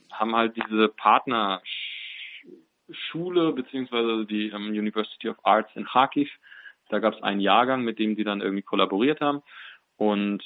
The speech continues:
die haben auch mehrere Partnergruppen überall in der Welt, aber genau, da haben sie mich halt mitgenommen und das war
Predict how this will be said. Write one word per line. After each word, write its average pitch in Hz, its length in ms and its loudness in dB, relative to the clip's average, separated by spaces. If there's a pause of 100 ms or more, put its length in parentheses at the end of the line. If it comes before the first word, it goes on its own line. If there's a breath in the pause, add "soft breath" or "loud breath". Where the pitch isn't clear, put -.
(120)
die 98 80 0
haben 98 140 0
auch 90 80 -4
mehrere 127 240 2
Partnergruppen 117 560 -2
überall 120 240 2
in 113 80 -2
der 107 120 4
Welt, 107 200 2
aber 98 160 0
genau, 98 220 2
da 92 120 0
haben 101 120 -6
sie 101 80 -8
mich 101 140 -6
halt 92 140 -4
mitgenommen 131 560 2
und 107 200 -4
das 107 100 -4 (100)
war 127 400 6